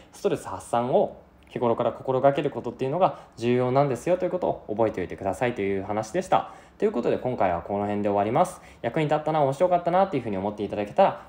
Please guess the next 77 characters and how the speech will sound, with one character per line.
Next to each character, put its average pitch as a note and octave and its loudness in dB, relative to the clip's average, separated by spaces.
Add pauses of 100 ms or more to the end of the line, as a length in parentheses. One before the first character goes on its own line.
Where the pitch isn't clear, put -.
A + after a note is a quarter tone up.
グ A#2 -4
ッ A2 -8
ド A#2 0
ボ D3+ 4
タ A#2+ 6
ン、 - -4
高 A2+ -2
評 D3+ 2
価、 - -4
コ - -6
メ G#2 0
ン G#2 -4
ト A2+ -2
い A2 0
た - -2
だ B2 0
け D3+ -4
た F#3+ 0
ら D3 4
非 G#2 -8
常 G#2 -2
に G2+ -2
嬉 G#2 -2
し G#2+ -4
い - -4
で C3 2
す。 - -14 (220)
そ - -16
し - -16
て、 B2+ -2
「い A#2 -4
や、 G#2 2
お G#2+ 2
も A#2 0
ん C#3 2
な C#3+ 4
か D3 0
っ C#3+ -4
た B2+ 2
わ、 A#2+ 8
全 B2 0
然 D3+ 0
役 D3+ 0
に E3+ 0
立 C#3+ 2
た D#3 2
ん E3+ -2
か F3 6
っ - -6
た C#3+ 8
わ、 B2 8
た F#3 2
だ E3+ 6
時 B2 -8
間 E3+ 0
の F#3 2
無 F#3 2
駄 G3 4
だ G#3+ 4
っ G#3+ -2
た F3+ 6
わ」 A#2 8
っ - -4
て A2 -2
い G2+ -2
う - -2
ふ G2 -8
う - -6
に F#2+ -4
思 G#2 0
っ - -10
て G#2+ -4
い - -2
る G#2 -4
方 A2 -2
々 A2+ 2
は D3+ 4